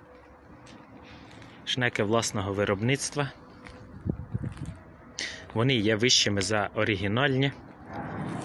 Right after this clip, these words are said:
Це дає змогу швидше готувати кормову суміш. Більш детально розглянемо шнек. Він має основну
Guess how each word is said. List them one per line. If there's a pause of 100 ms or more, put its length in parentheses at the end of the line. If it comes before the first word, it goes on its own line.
(240)
Це (200)
дає
змогу (120)
швидше
готувати
кормову
суміш. (3000)
Більш
детально
розглянемо
шнек. (840)
Він
має (680)
основну